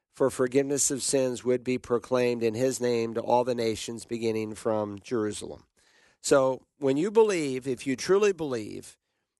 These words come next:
you are coming to Christ, trusting in his death, burial, and resurrection to forgive you and to change you. But if you're not willing to call your sin sin, then you haven't really come in faith. So it's totally legitimate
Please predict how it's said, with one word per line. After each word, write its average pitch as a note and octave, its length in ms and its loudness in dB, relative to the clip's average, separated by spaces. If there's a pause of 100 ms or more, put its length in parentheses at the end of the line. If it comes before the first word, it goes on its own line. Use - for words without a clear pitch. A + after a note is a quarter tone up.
you B2 120 4
are A#2 100 4
coming F3+ 360 0
to F#3+ 80 -2
Christ, A2+ 640 0
trusting D3+ 560 2
in B2 140 -4
his A#2+ 240 0
death, C#3 320 2
burial, C3 280 2
and B2 120 -2
resurrection A#2+ 600 -2
to G#2+ 60 -8
forgive A#2 380 -2
you A#2+ 100 -4
and A2+ 100 -4
to G#2+ 80 -4
change A2+ 460 -2
you. - 160 -12 (640)
But B2+ 120 6
if B2 160 -2
you're C#3+ 100 2
not E3+ 220 2
willing D3+ 280 0
to C3 60 -4
call C#3+ 240 2
your B2+ 160 -2
sin B2 340 -2
sin, C3 360 0
then A#2+ 180 -2
you B2 160 0
haven't C#3 380 2
really B2+ 260 2
come A2+ 260 -4
in G#2 120 -8
faith. A2+ 340 -2
So C3+ 340 4 (340)
it's - 260 4
totally F3+ 520 2
legitimate A#2+ 840 -2